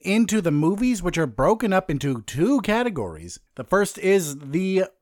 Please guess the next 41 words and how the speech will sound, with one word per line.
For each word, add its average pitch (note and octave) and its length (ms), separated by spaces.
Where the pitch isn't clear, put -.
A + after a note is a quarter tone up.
limited F3+ 460
releases, E3 500
which E3+ 340
it's E3 220
just C3+ 340
what D3 160
it D#3 120
sounds F#3 340
like. E2+ 240
Limited D3+ 480
releases. D3+ 640
Any F#3 200
movies G3 380
that D3 200
aren't F3+ 380
a D3+ 100
wide C#3+ 340
release D3+ 280
film F#3+ 400
and C#3 240
didn't F3+ 400
catch G#2 420
my A#2+ 240
eye. E3+ 440
How A#3 200
do D4 120
movies B3 320
catch G#3+ 240
my F#3+ 240
eye, E3+ 80
folks? F3+ 340
Well, F3+ 140
the F3+ 80
same C4+ 200
way A#3+ 160
they F#3+ 120
catch D#3 360
your B2+ 360
eye. F2+ 420
Trailers. B3 720
Because F3 360